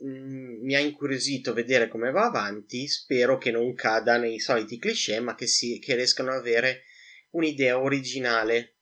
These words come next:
per questa, per questa serie. Eh, le distopie, comunque le apocalissi sono, è facile che cadano in banalità.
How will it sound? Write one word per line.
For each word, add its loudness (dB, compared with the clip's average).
per 0
questa, -2
per -10
questa -8
serie. -6
Eh, -2
le -2
distopie, -2
comunque -2
le 2
apocalissi -2
sono, -4
è -10
facile 2
che -14
cadano 0
in -8
banalità. 0